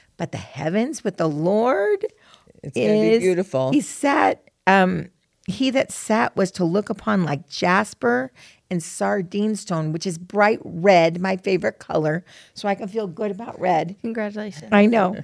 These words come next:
Speaker 2: <laughs>
Speaker 1: And there was a rainbow about him in the sight like unto emerald. So you had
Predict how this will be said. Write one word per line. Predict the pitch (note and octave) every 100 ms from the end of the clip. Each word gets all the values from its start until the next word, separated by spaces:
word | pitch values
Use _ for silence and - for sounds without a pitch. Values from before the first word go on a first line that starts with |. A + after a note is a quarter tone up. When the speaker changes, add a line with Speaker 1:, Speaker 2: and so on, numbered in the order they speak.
| -
Speaker 2:
<laughs> | - -
Speaker 1:
And | A3 G#3 F3+
there | G#3+ A#3+ A#3+
was | A3 G3
a | - F3+
rainbow | F3 E3+ A#3 D4 F4 F4+ C#4+ G3+ E3+ D#3+
about | F3+ E3+ F3+ E3+
him | F3 F3
in | F#3
the | F#3
sight | F3+ - A#3+ B3+
like | A3 G#3+
unto | - G3+ G#3+ - _ -
emerald. | B3+ C#4 C4 G#3 D#3+ D3 C#3 - - - -
So | D4
you | C#4+
had | C#4